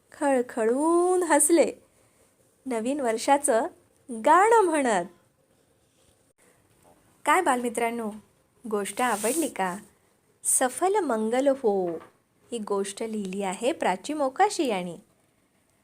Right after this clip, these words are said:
बालमित्रांनो, आपल्याला ही गोष्ट सांगितली तुमच्या अर्चनाताईंनी.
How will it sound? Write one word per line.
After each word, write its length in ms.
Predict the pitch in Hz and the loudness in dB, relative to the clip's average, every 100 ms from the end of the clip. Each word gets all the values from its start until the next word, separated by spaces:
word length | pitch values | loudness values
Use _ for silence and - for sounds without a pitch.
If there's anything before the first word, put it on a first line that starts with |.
| _ _ _ | _ _ _
बालमित्रांनो, 680 | 220 196 190 190 247 302 214 214 - - _ | -6 -4 -4 -6 -6 -6 -8 -10 -18 -20 _
आपल्याला 460 | 269 269 285 311 339 | 0 0 0 2 2
ही 160 | 339 | 2
गोष्ट 340 | 320 240 220 233 | 0 0 -2 -8
सांगितली 640 | 220 190 175 175 226 339 494 - _ - | -6 -6 -8 -8 -4 -4 -4 -8 _ -10
तुमच्या 380 | 190 190 285 | -8 -6 -4
अर्चनाताईंनी. 840 | 262 202 - 214 180 175 165 175 180 | -4 -4 -8 -6 -6 -8 -10 -12 -14